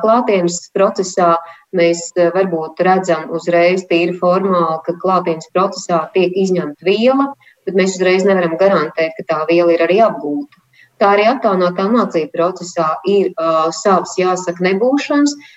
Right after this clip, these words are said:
bet mēs redzam, ka process notiek un notiek gan veiksmīgi, un ir daudz ļoti labu piemēru.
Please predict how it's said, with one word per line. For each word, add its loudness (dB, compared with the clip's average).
bet 0
mēs 2
redzam, 2
ka -8
process -2
notiek 0
un -4
notiek -2
gan 2
veiksmīgi, -2
un -4
ir -10
daudz 2
ļoti 0
labu 0
piemēru. -4